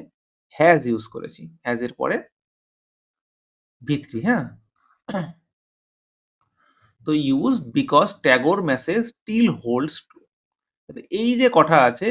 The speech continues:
কোন কথা আছে, এই যে রবীন্দ্রনাথ ঠাকুরের জন্য রবীন্দ্রনাথ ঠাকুর ইউজ করব। তাহলে এই সব কটা পয়েন্ট দিয়ে আমরা যে সেন্টেন্সটা গঠন করব সেটা কি হবে?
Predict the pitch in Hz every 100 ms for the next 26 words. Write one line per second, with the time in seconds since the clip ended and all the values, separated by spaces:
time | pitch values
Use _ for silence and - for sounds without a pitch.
0 | 254 147 127 127 135 113 110 190 208 175
1 | 139 135 135 135 135 131 135 131 139 185
2 | 247 180 147 131 - 127 139 165 123 -
3 | _ 160 _ _ _ _ _ _ _ _
4 | _ _ _ 143 151 - 185 - 107 110
5 | - 139 131 131 131 139 214 - 123 117
6 | 120 120 127 - 117 131 135 160 117 113
7 | 110 107 113 123 175 - 139 139 151 143
8 | 131